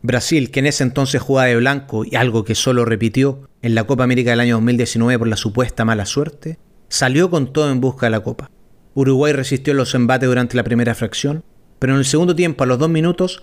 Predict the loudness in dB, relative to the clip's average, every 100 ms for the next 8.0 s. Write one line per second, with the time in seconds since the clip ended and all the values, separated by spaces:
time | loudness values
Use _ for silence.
0 | -20 -12 -2 0 0 -2 0 0 0 2
1 | 2 2 0 0 -2 -2 -8 -16 -20 _
2 | -2 2 4 2 2 2 2 2 2 -2
3 | -4 -10 -12 _ _ -20 -10 -2 0 0
4 | 0 -2 0 0 0 0 0 -6 -18 -4
5 | 2 2 2 0 -2 -2 -2 0 0 0
6 | 0 0 0 2 2 2 2 0 -4 -8
7 | -20 _ 0 2 2 2 0 -2 -4 -8